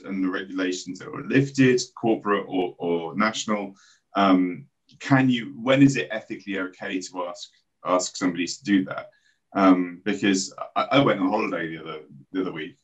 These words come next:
um, on vacation for, for the international audience, and, um, <laughs> I've, I've not really left home for the, for the last, um, eighteen months, and, and I live in a fairly rural area. I've not seen a lot of people,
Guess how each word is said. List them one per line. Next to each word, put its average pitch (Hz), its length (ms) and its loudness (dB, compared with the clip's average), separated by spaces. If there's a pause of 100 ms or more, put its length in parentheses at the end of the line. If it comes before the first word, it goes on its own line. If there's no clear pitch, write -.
um, 85 360 -2
on 90 120 -4
vacation 90 640 -6 (180)
for, - 180 -14 (100)
for - 120 -20
the 78 80 -12
international 98 560 -4
audience, 92 280 2 (480)
and, 98 380 2 (160)
um, 92 340 -2 (240)
<laughs> - 240 -12
I've, 139 360 4
I've 135 280 2
not 113 240 2
really 107 220 -4
left 101 320 -8
home 82 560 -6
for - 200 -8
the, 98 240 -8 (140)
for 95 80 -6
the 95 140 -2
last, 90 440 -2
um, 90 340 0
eighteen 92 380 2
months, 87 500 -6
and, 92 300 -2 (140)
and 92 160 0
I 92 80 6
live 98 240 4
in 92 80 -6
a 90 60 0
fairly 87 340 0
rural 101 340 0
area. 95 380 4 (260)
I've 107 160 4
not 113 220 4
seen 95 200 2
a 90 40 6
lot 82 160 0
of - 120 -14
people, 87 440 0